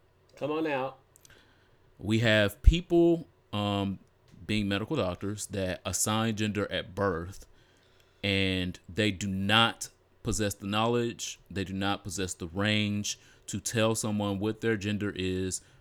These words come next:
Speaker 2: by visibly looking at their genitalia. They do not have the range, and I, as someone that comes from the medical community, I am not shading or shaming doctors, but you do not have the range.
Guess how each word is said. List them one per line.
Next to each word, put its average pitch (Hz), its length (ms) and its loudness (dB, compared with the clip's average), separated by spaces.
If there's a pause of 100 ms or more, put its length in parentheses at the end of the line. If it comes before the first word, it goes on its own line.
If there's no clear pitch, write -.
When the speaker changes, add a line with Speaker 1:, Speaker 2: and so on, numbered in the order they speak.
Speaker 2:
by 98 680 -2
visibly 101 500 -4
looking 95 480 -6 (200)
at 90 260 -2 (140)
their 92 200 -4
genitalia. 87 760 -8 (1900)
They 95 140 -4
do 95 100 -6
not 98 240 2
have 120 160 0
the 139 80 0
range, 117 600 -2 (400)
and 98 280 0
I, 107 280 4
as 110 140 0
someone 104 360 -2
that 92 280 -4
comes 117 300 -2
from 107 140 -2
the 107 80 0
medical 98 400 -2
community, 92 720 -2 (420)
I 95 100 -2
am 95 140 0
not 98 300 0 (120)
shading 120 1000 2
or 95 160 -2
shaming 104 560 -2
doctors, 92 800 -4 (420)
but 104 220 0
you 113 100 2
do 110 120 0
not 110 280 4
have 120 280 -2
the 113 80 -2
range. 87 680 -4